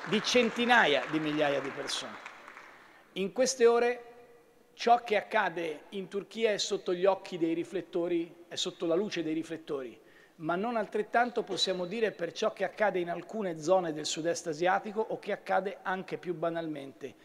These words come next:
in Libano o in Giordania. Dunque la questione migratoria andrebbe reinserita in un quadro più chiaro, più normale, più logico. Purtroppo questo è molto difficile in presenza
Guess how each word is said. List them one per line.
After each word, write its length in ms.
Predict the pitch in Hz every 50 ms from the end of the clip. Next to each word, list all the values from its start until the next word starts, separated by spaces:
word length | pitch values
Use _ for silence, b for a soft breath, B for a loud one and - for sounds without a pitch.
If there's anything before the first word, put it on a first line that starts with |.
| B B B B B B
in 300 | 196 180 180 165 156 - -
Libano 520 | 180 170 170 165 143 151 147 147 143 143 -
o 180 | - 160 156 -
in 140 | - 160 147
Giordania. 540 | 127 143 139 131 127 120 107 104 104 101 - B B B B B B
Dunque 480 | - 170 247 269 269 - - 240 -
la 140 | 202 - -
questione 360 | - 202 - - 240 233 214
migratoria 720 | 196 202 208 196 208 190 - 220 202 214 208 202 196 202 -
andrebbe 800 | 202 196 202 208 202 220 220 196 185 190 208 208 - - - -
reinserita 880 | - 180 180 220 247 233 214 202 - - - 208 202 202 208 202 196 202
in 120 | 180 170 175
un 180 | 175 175 175
quadro 560 | - - 196 170 165 165 180 180 170 165 B B B B B B B
più 180 | - - 214 -
chiaro, 460 | - - 208 185 147 117 98 - - - - - -
più 500 | - 180 196 196 196 190 185 185 180 175 175 - B B B B B B _ -
normale, 680 | - 156 180 196 180 175 190 208 190 170 131 107 104 -
più 340 | - - 202 202 196 190 190 - - -
logico. 760 | 247 180 196 220 190 170 120 127 117 - - 98 - - - -
Purtroppo 560 | - 262 233 - - 262 254 254 262 262 247
questo 760 | 247 - 214 214 - - - - 214 214 214 - - - - -
è 80 | 196
molto 420 | 185 180 185 202 220 220 202 - 190
difficile 640 | 170 175 170 - - 160 139 135 - 170 170 170
in 160 | 175 190 175
presenza 720 | - 220 202 180 165 165 143 139 139 - - - 170 165